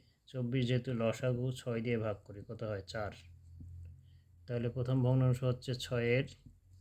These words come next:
এগারো। এই ছয়ের এগারোকে আমরা কি করব? উপরে এবং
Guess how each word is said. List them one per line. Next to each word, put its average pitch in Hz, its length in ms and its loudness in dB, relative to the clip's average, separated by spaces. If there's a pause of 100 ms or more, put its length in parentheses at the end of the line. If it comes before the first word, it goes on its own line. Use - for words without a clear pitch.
(120)
এগারো। 117 580 -2 (760)
এই 127 140 -2
ছয়ের 120 380 2
এগারোকে 117 460 2
আমরা 117 200 2
কি 117 120 -4
করব? 113 240 -6 (140)
উপরে 117 360 -2
এবং 113 180 2